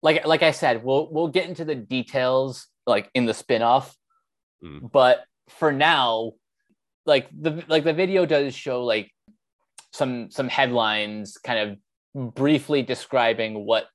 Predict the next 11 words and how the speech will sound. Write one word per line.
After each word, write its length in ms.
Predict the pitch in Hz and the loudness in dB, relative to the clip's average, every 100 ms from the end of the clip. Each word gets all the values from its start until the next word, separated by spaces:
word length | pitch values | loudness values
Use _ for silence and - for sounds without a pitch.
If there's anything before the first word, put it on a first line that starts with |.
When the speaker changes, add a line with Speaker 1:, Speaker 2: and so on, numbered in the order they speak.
| _ _ _ _ | _ _ _ _
Speaker 1:
what 240 | 120 120 | -4 -4
happened, 720 | - 110 107 104 95 101 101 - | 0 -2 -2 -4 -8 -10 -16 -6
um, 380 | 117 98 90 98 | -2 0 0 -6
during 340 | 92 120 110 104 | -2 -2 0 0
their 140 | 107 | -2
set 420 | - 113 98 95 _ _ _ _ _ _ - | -2 -4 -2 -4 _ _ _ _ _ _ -6
at 160 | 110 92 | -4 -4
Woodstock 420 | 90 - 104 - | -8 -4 -6 -2
ninety-nine. 680 | 101 98 101 73 92 120 - _ _ _ _ _ _ _ | -4 -2 -4 -4 -2 -4 -6 _ _ _ _ _ _ _
Speaker 2:
Yeah, 400 | 139 135 123 127 - | -2 2 2 -2 -6
and 520 | 123 127 127 131 123 | -2 0 2 0 -4